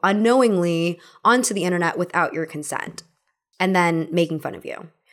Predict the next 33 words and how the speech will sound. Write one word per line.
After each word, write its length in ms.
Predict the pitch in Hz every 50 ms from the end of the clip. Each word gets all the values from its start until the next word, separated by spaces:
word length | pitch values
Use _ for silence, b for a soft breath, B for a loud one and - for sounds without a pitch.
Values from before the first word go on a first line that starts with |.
| b b b b b -
Another 320 | 208 233 254 262 277 277
video 300 | 226 254 254 262 262 247
that 120 | 240 254 247
I 40 | 233
watched 440 | 214 226 220 214 214 208 214 -
and 120 | 202 190 185
kind 200 | - - 226 220
of 60 | 208
similar 380 | - - - 202 196 202 202 202
to 100 | 196 190
the 60 | 180
brain 360 | 160 - 180 180 190 190 185
rot 240 | 175 175 180 190 185
of 100 | 185 -
social 300 | - 180 180 175 - 170
media, 440 | 160 185 196 190 185 175 175 175 175 B B B B B B B B B _ _ _ _ -
this 180 | 190 240 233
was 120 | 285 262 240
a 40 |
really 160 | 226 214 208 202
good 140 | 196 196
video. 480 | 160 175 165 165 170 160 160 165 165 170 - -
Abby 240 | 180 190 196 208
Cox 640 | 190 - - - 180 175 175 175 - - - - - b b b b b b
released 340 | - 196 190 180 180 180 -
a 40 | 175
video 360 | 156 170 170 165 160 156 156
about 380 | - - 156 175 151 143 - -
phrenology 560 | - - 185 170 151 156 165 185 185 220 233
or 140 | 226 202 170
face 420 | - - - 151 160 165 - -
reading. 460 | - 233 240 233 247 247 254 254 247 247 B B B B
So 680 | B - - - 220 214 208 208 202 202 196 196 202 196